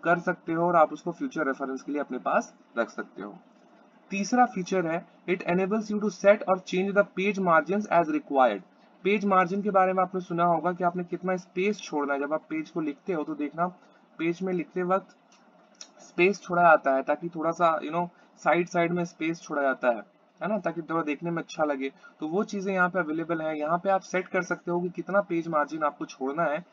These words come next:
और उसके बाद फिर आपको लिखना है, है ना। So it enables you to set the change, uh, to, to set or change the page margins as required, है ना, जैसा कि आपको आवश्यकता पड़ेगी। It features various formatting options like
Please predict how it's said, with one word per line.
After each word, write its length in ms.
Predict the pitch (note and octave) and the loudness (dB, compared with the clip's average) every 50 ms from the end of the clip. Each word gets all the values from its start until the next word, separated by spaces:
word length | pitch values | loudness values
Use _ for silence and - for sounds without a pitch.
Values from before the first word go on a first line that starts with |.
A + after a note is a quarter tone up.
| _ _ _ _ | _ _ _ _
और 80 | - D#3+ | -8 -8
उसके 180 | E3+ - - | -6 -6 -4
बाद 220 | E3+ D#3 D3+ D3+ D3+ | 2 4 4 4 4
फिर 180 | - E3 D3+ | 2 0 0
आपको 220 | C#3+ C3 - - D#3+ | 0 0 0 -2 -4
लिखना 300 | C#3 B2 - - C3 B2+ | -4 -4 -6 -4 -4 -4
है, 160 | A#2 G#2+ G2+ - _ _ - | -2 -4 -6 -12 _ _ -10
है 80 | D#3+ G3+ | -8 -6
ना। 80 | A3+ G#3+ - _ _ _ | -6 -8 -10 _ _ _
So 140 | - - F3+ | -10 -8 -4
it 180 | - F3+ F#3 - | -2 -2 -2 0
enables 400 | E3 E3+ F3 F3 G3+ G#3 G3+ G#3 | -2 -2 0 0 -2 -2 -4 -4
you 80 | G3 | -4
to 80 | G3 G3 | -4 -6
set 260 | - - F3+ F3+ F3 E3+ | -4 -4 -4 -4 -2 -4
the 100 | F#3+ F#3+ | -6 -6
change, 360 | F#3+ - F3 E3 F3 F#3+ F#3+ - - | -6 -6 -6 -4 -4 -6 -6 -4 -4
uh, 100 | C#3+ C#3+ - - - - B2+ | -6 -6 -6 -10 -16 -14 -12
to, 160 | - - D3+ - - _ | -12 -10 -12 -12 -14 _
to 160 | _ E3+ D#3+ - | _ -12 -10 -4
set 260 | - F#3 G3+ G3+ G3+ | -2 -2 0 0 -2
or 80 | F#3+ F3 | -4 -4
change 280 | - - F3 F3 F3 E3 | -4 -4 -2 -2 -2 -2
the 120 | F#3+ G3 - - | -2 -4 -2 -2
page 180 | D#3 D#3+ D3+ D#3 D#3+ | -4 -4 -2 0 2
margins 400 | D3 C#3 C3+ D3 F#3+ G3+ - - | 2 2 2 2 -4 -6 0 2
as 240 | D3+ E3+ E3+ D#3+ D3 | 2 2 2 0 -4
required, 560 | C#3 - - C#3 C#3+ C3+ A#2+ A2 G2+ F#2+ F2+ | -6 -6 2 4 6 6 6 4 0 -6 -8
है 140 | - D3+ F3 | -10 -8 -8
ना, 60 | G3+ | -4
जैसा 240 | D#3+ D3 C3+ - D#3 | -4 -4 -6 -6 -4
कि 100 | D3+ D#3 | -2 -2
आपको 220 | C#3+ C#3 - D#3 | -2 0 2 0
आवश्यकता 400 | C#3 B2 B2+ - - - - C3+ - | 0 0 -2 -6 -10 -6 -4 -4 -4
पड़ेगी। 360 | - A2+ G#2+ G2+ G2 G2+ - - _ _ _ _ - - - - - | -4 -6 -6 -6 -8 -12 -16 -20 _ _ _ _ -20 -20 -20 -8 -6
It 180 | F3+ F#3 - - | -6 -6 -4 -6
features 420 | G3 G3 F3+ - A#3+ B3 - - - C#3+ B2+ C3 | -8 -8 -4 -4 -4 -4 -4 -6 -8 -8 -4 0
various 440 | E3 F#3 G3+ G#3 A3+ A3+ A3 - - | 0 0 0 0 -2 -4 -4 -4 0
formatting 480 | F3 F3+ F3 F3+ F#3+ F#3 F#3+ G3+ G3 F3+ E3 | 0 2 2 2 0 0 0 -2 0 0 0
options 400 | E3 F3 - G3 G3 F#3+ F3+ F3+ E3 | 0 -2 -4 -4 -4 -4 -2 2 2
like 360 | D#3 D#3 E3 F#3+ F3+ - - | 4 4 4 0 -2 -6 -14